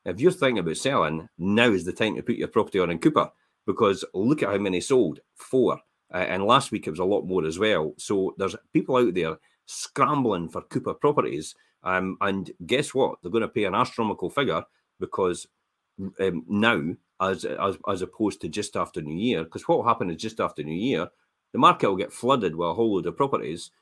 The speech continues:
and therefore you'll be competing against everybody else. So you'll not be in as, um, a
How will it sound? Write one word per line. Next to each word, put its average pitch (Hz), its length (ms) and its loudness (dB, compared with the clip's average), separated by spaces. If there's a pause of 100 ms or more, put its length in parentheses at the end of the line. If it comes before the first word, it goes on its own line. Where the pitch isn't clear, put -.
(160)
and 98 180 -6
therefore 95 440 0
you'll 117 200 2
be 123 80 -2
competing 110 400 -4
against 104 240 -4
everybody 110 300 -2
else. 120 260 -2 (400)
So - 140 -8
you'll 110 180 0
not 117 380 4
be 110 140 0
in 101 60 -2
as, 90 320 -4 (120)
um, 82 480 -4
a 80 480 0